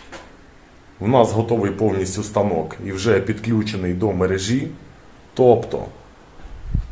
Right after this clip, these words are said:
беремо звичайнісінький пісок, от, і перевіряємо наш станок. Станок, до речі, поїде Олександру. Олександр, вам привіт. Поїде він на Волинь, в Ратно,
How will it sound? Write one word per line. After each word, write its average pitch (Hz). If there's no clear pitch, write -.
беремо 104
звичайнісінький 107
пісок, 131
от, 113
і 147
перевіряємо 113
наш 104
станок. 92
Станок, 123
до 113
речі, 85
поїде 101
Олександру. 151
Олександр, 90
вам 85
привіт. 123
Поїде 101
він 87
на 98
Волинь, 131
в 90
Ратно, 82